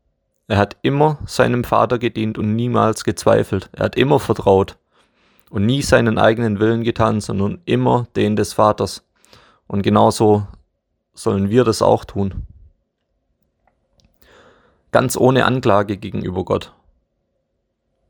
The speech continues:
weil es uns vielleicht mal schlecht geht oder vielleicht auch, weil es uns längere Zeit schlecht geht. Wir sollen ohne Murren sein und ohne Zweifel und immer vertrauend auf die Führung Gottes. Und dann kommen wir am Ende auch sicher ans Ziel.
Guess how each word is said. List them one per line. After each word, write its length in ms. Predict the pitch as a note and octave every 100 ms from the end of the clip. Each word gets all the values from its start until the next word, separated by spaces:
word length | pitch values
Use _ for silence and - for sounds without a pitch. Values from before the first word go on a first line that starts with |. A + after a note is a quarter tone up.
| -
weil 120 | G2
es 240 | F2+ - -
uns 180 | - G#2
vielleicht 320 | G#2+ G2+ G2
mal 120 | G2
schlecht 400 | F#2 - C3+ -
geht 280 | - G2 - - _ _ _ _ _ _
oder 120 | G#2 G2
vielleicht 320 | G#2 G2+ F#2+
auch, 200 | G#2+ -
weil 80 | G2+
es 100 | -
uns 160 | G2+
längere 400 | A2 B2+ D3 B2
Zeit 300 | - G#2+ G2+
schlecht 320 | - - -
geht. 320 | - G2 G2 _ _ _ _ _ _ _ _ _ _ -
Wir 80 | G#2
sollen 360 | - G#2+ G2+
ohne 340 | - B2+ B2+ A#2
Murren 360 | A2 A#2+ B2+
sein 300 | G#2+ G#2+ G2
und 160 | G2 -
ohne 280 | G2+ A2 A2
Zweifel 520 | - G#2 G#2 - G2+ -
und 200 | - G2+ -
immer 380 | B2+ B2+ B2 B2
vertrauend 680 | - A2 - G#2 G#2+ A2 -
auf 220 | A2+ A#2
die 100 | A#2
Führung 440 | - A2+ A2 G#2
Gottes. 500 | F#2+ G#2 G#2 - - _ _ _ _ _ _ _ _ _ _ _ _ _ _ -
Und 220 | G#2+ F#2
dann 300 | G#2 A2+ G#2
kommen 280 | - A2 A#2
wir 140 | G#2+
am 100 | G2+
Ende 280 | G#2+ G#2 A2+
auch 120 | G2+
sicher 300 | - B2 B2
ans 260 | A2+ G#2+ -
Ziel. 300 | - A2+